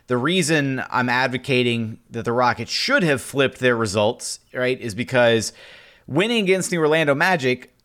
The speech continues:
is, that's a team that has the chance to actually push the Rockets out of the bottom three, uh, as far as seeding is concerned. Uh, <laughs> s-, sorry, not seeding. I guess it's kinda seeding for the Rockets, right? Um, it, you know, the Orlando Magic, the Orlando Magic actually have a chance to push the Rockets out of the bottom three,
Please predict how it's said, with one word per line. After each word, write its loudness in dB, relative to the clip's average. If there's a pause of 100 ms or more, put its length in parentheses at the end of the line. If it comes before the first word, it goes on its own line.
(120)
is, -2
that's 0
a -12
team -2
that -2
has -2
the -4
chance -4
to -4
actually -2
push -2
the -2
Rockets 0
out 4
of -2
the -6
bottom 0
three, -8 (180)
uh, -8
as -6
far 0
as -4
seeding -4
is -8
concerned. -6
Uh, 0
<laughs> -2
s-, -4 (120)
sorry, -4 (240)
not 0
seeding. -2 (680)
I -6
guess 0
it's -6
kinda -2
seeding 2
for 2
the 6
Rockets, 2
right? 0 (880)
Um, 2
it, 0
you 0
know, 4
the 4
Orlando 4
Magic, 0
the 0
Orlando 2
Magic 0
actually 0
have 2
a -6
chance -4
to -16
push -2
the -4
Rockets 0
out 2
of -2
the -4
bottom 0
three, -4